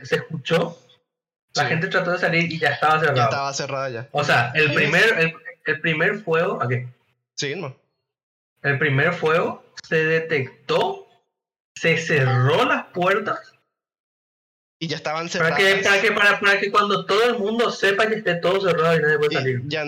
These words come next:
Speaker 2: ya no se intente más crear un quilombo ahí. Eh,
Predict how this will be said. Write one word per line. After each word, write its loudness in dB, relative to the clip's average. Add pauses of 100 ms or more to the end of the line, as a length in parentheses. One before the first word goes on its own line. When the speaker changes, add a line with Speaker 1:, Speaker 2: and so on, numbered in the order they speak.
Speaker 2:
ya -4
no -6
se -6
intente -6
más -8
crear -6
un -8
quilombo -6
ahí. -10 (680)
Eh, -4